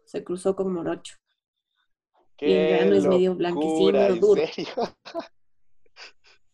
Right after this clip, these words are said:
Speaker 1: Ah. O tienes un canguil, eh, amaizado también,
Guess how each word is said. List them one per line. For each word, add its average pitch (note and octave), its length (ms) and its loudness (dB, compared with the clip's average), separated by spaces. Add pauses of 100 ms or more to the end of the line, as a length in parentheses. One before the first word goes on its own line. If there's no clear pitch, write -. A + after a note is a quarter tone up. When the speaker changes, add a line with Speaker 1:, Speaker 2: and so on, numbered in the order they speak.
(420)
Speaker 1:
Ah. - 240 -14 (760)
O G3+ 160 0
tienes G#3+ 520 0
un A3 520 0
canguil, G3 680 0
eh, F3 300 -6
amaizado F3+ 760 -4
también, - 440 -8